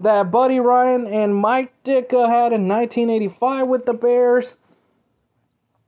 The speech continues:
I literally saw reflections of what literally a Super Bowl caliber defense looked like, and the Cardinals literally have that with a team that literally stopped Derrick Henry flat foot,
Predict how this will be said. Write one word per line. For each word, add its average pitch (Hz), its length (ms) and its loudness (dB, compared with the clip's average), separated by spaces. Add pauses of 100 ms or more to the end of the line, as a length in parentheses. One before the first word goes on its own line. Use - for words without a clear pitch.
(400)
I 269 200 -2
literally 277 500 0
saw 240 360 2
reflections 226 840 -2
of 202 140 0
what 233 280 2
literally 220 720 0
a 190 60 2
Super 233 320 -2
Bowl 220 220 0
caliber 214 580 0
defense 202 540 -4
looked 247 260 -2
like, 180 240 0
and 175 140 -2
the 170 40 -4
Cardinals 226 600 -2
literally 214 460 0
have 220 400 -4
that 156 300 0 (840)
with 190 440 -4
a 180 120 0
team 262 420 0
that 190 180 2
literally 220 380 2
stopped 254 640 -2
Derrick 247 340 0
Henry 220 560 0
flat 269 680 -4
foot, 208 480 -2